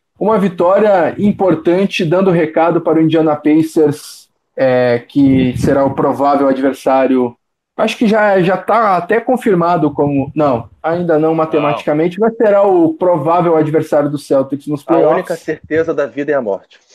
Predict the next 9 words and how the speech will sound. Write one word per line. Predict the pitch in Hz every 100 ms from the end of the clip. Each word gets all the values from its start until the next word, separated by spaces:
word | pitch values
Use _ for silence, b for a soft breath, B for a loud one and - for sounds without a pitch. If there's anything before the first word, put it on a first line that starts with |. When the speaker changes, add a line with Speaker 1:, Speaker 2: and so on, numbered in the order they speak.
| -
Speaker 1:
<laughs> | 185 - 202 - _ B B -
Basta | 170 202
uma | 208
vitória | 185 180 165 156
do |
seventy | 147 147 139 131
sixers | 123 143 143 135 135
para | - 123 123 127 120
confirmar | - 127 139 123 120 117 113